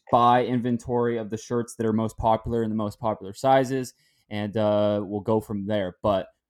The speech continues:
just wanted to start that off. I'm really curious to see, and I know Dylan is curious to see, if we sell any of these. Do we sell five of them? Or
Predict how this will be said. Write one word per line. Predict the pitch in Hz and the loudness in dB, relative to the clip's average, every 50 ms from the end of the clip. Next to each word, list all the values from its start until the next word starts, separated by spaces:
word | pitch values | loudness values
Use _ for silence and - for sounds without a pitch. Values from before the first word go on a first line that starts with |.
| _ _ - | _ _ -6
just | 135 143 - | -6 -6 -2
wanted | - 160 156 151 143 | 0 2 2 2 2
to | 139 | 0
start | 135 - - 147 143 139 | 0 4 6 6 6 8
that | - 139 135 131 | 6 6 8 8
off. | 135 135 131 - - | 8 8 8 6 2
I'm | 123 123 120 | -2 0 4
really | 139 170 190 185 | 4 6 6 4
curious | 175 - - 175 170 170 165 - | 2 2 2 2 2 2 0 -2
to | - 127 | -8 -8
see, | - - 156 156 151 151 151 151 - - | -6 -2 0 2 2 4 2 2 0 0
and | 139 143 143 143 | 0 2 2 4
I | 139 | 4
know | 135 135 127 | 4 4 4
Dylan | 110 131 131 131 123 120 | 4 4 4 4 4 2
is | 110 - | 0 -2
curious | - - 131 123 117 117 - - | -4 -2 0 0 0 0 -2 -4
to | 120 | -10
see, | - - 127 123 120 120 117 117 _ _ _ _ _ _ - | -10 -4 -2 -2 0 0 -2 -4 _ _ _ _ _ _ -10
if | - 120 - - | -10 -8 -4 -2
we | 123 113 | -4 -4
sell | 110 - - 127 135 151 | -2 -2 -2 0 2 2
any | 160 160 | 2 2
of | 160 156 | 2 2
these. | 160 160 147 - | 2 2 2 0
Do | - 127 | -2 -4
we | 117 110 | -4 -4
sell | - - 107 | -2 -4 -6
five | 104 - - 117 135 143 131 | -4 -2 2 2 2 2 2
of | 135 | 0
them? | 147 147 143 135 117 _ _ _ - | -2 0 0 -2 -4 _ _ _ -14
Or | 117 117 | -14 -14